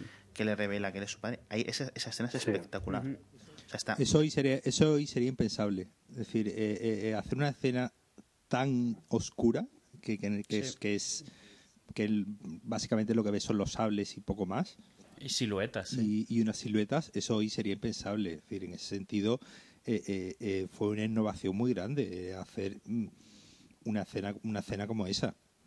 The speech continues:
Speaker 1: Sí, eh, sí, eh, bueno, le, le, le corta la mano, ¿no? No el
Speaker 4: Ujú.
Speaker 1: brazo, la, más la mano.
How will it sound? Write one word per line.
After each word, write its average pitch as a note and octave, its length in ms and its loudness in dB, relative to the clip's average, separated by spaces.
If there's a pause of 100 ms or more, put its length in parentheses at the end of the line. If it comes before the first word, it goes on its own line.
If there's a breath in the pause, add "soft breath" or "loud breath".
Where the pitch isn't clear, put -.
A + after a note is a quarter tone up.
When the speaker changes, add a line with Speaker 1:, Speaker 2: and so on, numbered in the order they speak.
(100)
Speaker 1:
Sí, - 180 -2
eh, A2+ 260 0
sí, - 140 -8 (240)
eh, A#2+ 60 -8
bueno, A2+ 180 -2
le, F2+ 140 -10 (100)
le, F#2+ 680 -14
le G2 140 -10
corta G2+ 340 -4
la G2+ 120 -4
mano, C3 260 -4
¿no? D#3+ 280 -6
No A2 140 -4
el C#3+ 60 2
Speaker 4:
Ujú. C3+ 100 -2
Speaker 1:
brazo, - 260 -6
la, F2+ 160 -14
más G2+ 240 -8
la F#2+ 100 -10
mano. G#2 280 -8